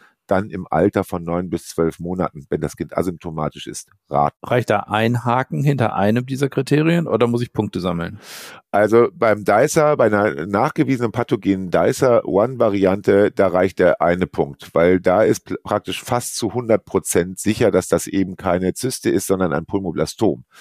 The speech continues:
Speaker 1: Im Übrigen ist es auch mittlerweile nach unserem Wissen ein Irrglaube, dass sich aus einer großzystischen cepam ein Karzinom entwickelt, sondern viel wahrscheinlicher ist, dass von Anfang an es sich um ein,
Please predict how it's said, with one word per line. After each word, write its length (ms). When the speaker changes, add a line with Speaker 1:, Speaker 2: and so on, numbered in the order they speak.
Speaker 1:
Im 140
Übrigen 320
ist 140
es 280
auch 220
mittlerweile 720
nach 180
unserem 240
Wissen 180
ein 240
Irrglaube, 640
dass 200
sich 200
aus 140
einer 260
großzystischen 1160
cepam 640
ein 220
Karzinom 720
entwickelt, 640
sondern 400
viel 240
wahrscheinlicher 640
ist, 240
dass 160
von 160
Anfang 420
an 240
es 160
sich 180
um 120
ein, 260